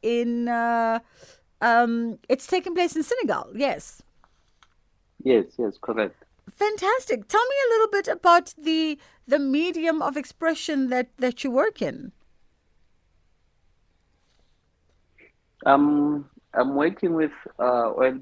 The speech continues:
Speaker 2: paint on canvas.
Speaker 1: Mm. Oil painting
Speaker 2: Yes,
Speaker 1: on canvas
Speaker 2: uh,
Speaker 1: and the kind of work that you do?
Speaker 2: Uh, my work is, I can say it's a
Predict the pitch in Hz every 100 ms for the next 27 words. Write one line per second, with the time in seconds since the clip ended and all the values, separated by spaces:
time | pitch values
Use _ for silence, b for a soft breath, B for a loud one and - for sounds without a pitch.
0 | - 123 127 120 131 - 117 113 117 123
1 | 127 143 - - _ - 233 160 147 _
2 | _ _ _ _ _ _ _ _ _ _
3 | 269 302 349 240 - - 294 285 277 269
4 | 294 285 294 - 240 247 294 302 311 262
5 | 269 339 - 339 - 330 320 427 - _
6 | _ _ _ _ _ _ _ _ _ _
7 | _ _ _ _ _ _ _ _ _ _
8 | _ _ - 107 123 127 123 120 120 127
9 | 135 160 226 - 165 135 - - - 143
10 | 143 139 135 - 165 139 -